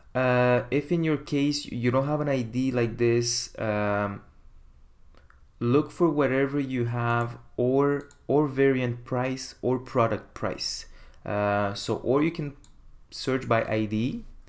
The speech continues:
or you can find, uh, you can search by price.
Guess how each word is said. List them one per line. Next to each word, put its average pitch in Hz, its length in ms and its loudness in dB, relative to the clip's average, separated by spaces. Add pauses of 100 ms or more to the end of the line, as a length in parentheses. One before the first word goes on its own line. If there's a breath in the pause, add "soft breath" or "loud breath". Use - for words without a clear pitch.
(580 soft breath)
or 139 540 4
you 127 140 -4
can 123 200 -4
find, 120 540 -2 (140)
uh, 123 40 -2
you 117 120 -4
can 117 160 -4
search 120 260 -2
by 110 100 0
price. - 680 -4